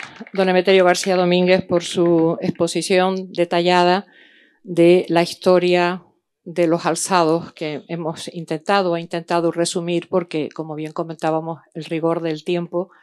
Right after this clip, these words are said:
eh, del calor de hoy, pues no es lo más aconsejable para un acto de estas características. Y continuamos adelante con el protocolo del acto.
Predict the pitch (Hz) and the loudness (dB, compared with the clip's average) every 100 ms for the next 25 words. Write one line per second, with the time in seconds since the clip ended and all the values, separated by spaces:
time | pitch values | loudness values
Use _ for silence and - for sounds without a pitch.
0 | _ - _ - 170 160 151 175 170 180 | _ -20 _ -12 -10 -8 -6 0 4 4
1 | 170 180 170 170 175 165 160 165 160 160 | 2 2 2 0 -2 -6 -8 -6 -4 -4
2 | 151 170 180 170 170 170 165 - 156 165 | -4 -6 -6 -4 -6 -6 -8 -6 -6 -4
3 | 165 175 170 151 - 170 160 156 151 147 | -4 -6 -6 -8 -8 -6 -6 -6 -6 -6
4 | - - 160 147 175 160 - - 139 - | -10 -4 -4 -2 -2 -2 -4 -10 -10 -12
5 | - - 185 185 185 180 185 196 196 175 | -10 -6 0 0 0 0 0 -2 -4 -4
6 | 165 165 170 180 175 160 170 160 165 156 | -2 -4 -2 -4 -4 -8 -8 -8 -10 -10
7 | 147 156 151 151 156 160 156 139 - | -10 -8 -8 -8 -6 -6 -8 -12 -16